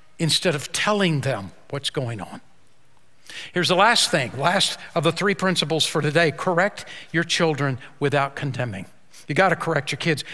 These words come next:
but without condemning. The Bible says that God corrects us. Look at what he says in Hebrews chapter ten, verse six. "God disciplines those he loves." And I've actually had parents that have said to me, "I love my kids so much, I just can't discipline them." That's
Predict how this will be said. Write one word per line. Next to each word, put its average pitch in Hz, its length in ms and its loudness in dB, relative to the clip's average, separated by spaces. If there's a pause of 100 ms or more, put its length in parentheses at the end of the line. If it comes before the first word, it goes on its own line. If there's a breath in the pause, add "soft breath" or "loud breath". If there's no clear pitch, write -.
(140 loud breath)
but 160 100 -2
without 147 340 2
condemning. 131 420 -2 (520 loud breath)
The 175 60 2
Bible 214 340 4
says 175 380 4
that 160 200 -4
God 185 360 2
corrects 151 380 0
us. 151 140 -2
Look 175 120 0
at 233 40 4
what 214 80 6
he 190 80 2
says 190 240 2
in 160 80 2
Hebrews 190 340 2
chapter 180 300 0
ten, 165 240 2
verse 170 180 0
six. 240 260 2
"God 185 320 2
disciplines 208 600 0
those 185 220 2
he 196 120 2
loves." 202 640 4 (1300 loud breath)
And 208 100 4
I've 196 100 4
actually 226 400 4
had 226 260 4
parents 233 300 2
that 175 60 2
have 143 80 2
said 226 260 2
to 185 40 0
me, 175 160 2
"I 156 140 2
love 196 220 2
my 190 120 2
kids 202 280 0
so - 80 0
much, 156 200 2
I 165 200 2
just 151 260 -4 (120)
can't 170 260 -2
discipline 156 460 -2
them." 120 160 -4 (760 loud breath)
That's 180 540 0